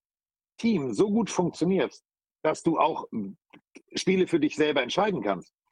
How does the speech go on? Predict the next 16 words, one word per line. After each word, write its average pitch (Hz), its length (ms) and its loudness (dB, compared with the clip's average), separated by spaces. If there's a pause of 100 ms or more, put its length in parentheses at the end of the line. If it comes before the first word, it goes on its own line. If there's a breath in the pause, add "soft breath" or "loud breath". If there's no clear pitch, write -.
(320)
dann 139 200 0
gehörst 143 400 2
du 202 80 2
tatsächlich, 131 640 0 (460)
so, 180 120 2 (200)
also 143 200 0
rein 139 180 2
theoretisch 151 440 0
ist 147 160 -2
es 135 80 -2
jetzt - 240 -2
Top 180 200 0
zwei, 110 280 0 (380)
äh, 147 100 0
Top - 220 0
two, - 220 0